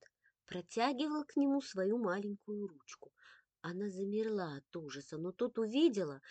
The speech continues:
что котёнок сам весь сжался в комок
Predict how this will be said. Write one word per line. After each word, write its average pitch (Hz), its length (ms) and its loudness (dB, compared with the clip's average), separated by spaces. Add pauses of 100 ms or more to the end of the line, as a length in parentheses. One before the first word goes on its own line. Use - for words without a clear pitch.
(180)
что - 240 2
котёнок 311 520 6
сам 294 520 4
весь 214 340 4
сжался 233 640 6
в - 140 -8
комок 226 480 6